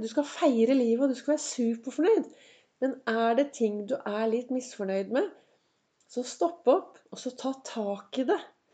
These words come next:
Det er viktig å ville mens du kan, for plutselig kommer dagen du ikke kan det du vil, er kloke ord fra Frank Beck. Og det er noe med dette, og hva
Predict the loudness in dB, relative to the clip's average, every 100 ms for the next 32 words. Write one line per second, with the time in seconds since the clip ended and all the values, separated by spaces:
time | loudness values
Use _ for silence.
0 | -20 -20 _ 2 4 4 2 -2 0 2
1 | 4 4 6 6 6 4 4 2 -2 -6
2 | -8 -8 2 6 6 6 2 -4 -4 0
3 | -2 -2 -6 -4 0 0 0 0 0 0
4 | -2 -2 -4 -4 0 2 2 0 0 0
5 | 0 4 6 6 4 0 -16 _ _ 4
6 | 4 2 0 2 0 -4 0 0 0 6
7 | 6 6 -6 -4 -4 -2 -2 -2 -6 -6
8 | -6 -6 _ -20 -20 _ _ _ _ _
9 | _ -4 -2 0 -2 0 0 2 0 -2
10 | -6 -2 2 2 2 2 2 0 -16 _
11 | 0